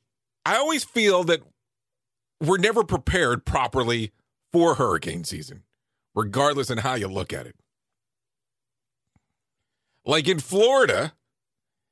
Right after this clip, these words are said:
until the weather guy from the Weather Channel shows up, and I won't remember his name because I never remember anybody's name. Until he shows up, nobody gives a shit. The moment that he shows up,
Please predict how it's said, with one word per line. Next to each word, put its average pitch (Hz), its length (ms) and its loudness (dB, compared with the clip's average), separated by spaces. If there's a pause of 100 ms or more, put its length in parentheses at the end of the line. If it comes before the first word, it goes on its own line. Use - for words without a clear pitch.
(300)
until 247 320 2
the 285 80 2
weather 170 380 2
guy 101 580 0 (1400)
from 139 100 0
the 147 80 2
Weather 156 260 2
Channel 170 480 0
shows 95 400 -2
up, 92 240 -6 (460)
and 107 100 0
I 120 60 2
won't 107 160 0
remember 95 320 -2
his 87 160 -8
name 95 220 -6
because 98 200 -6
I 95 40 -6
never 92 180 -4
remember 90 360 -6
anybody's 87 400 -10
name. 85 220 -10 (1160)
Until 151 240 2
he 196 180 -2
shows 147 300 2
up, 135 240 0 (240)
nobody 170 240 2
gives 143 280 0
a 117 60 -2
shit. 95 380 -4 (360)
The 139 140 0
moment 202 400 0
that 185 120 0
he 220 260 -2
shows 123 340 2
up, 113 280 0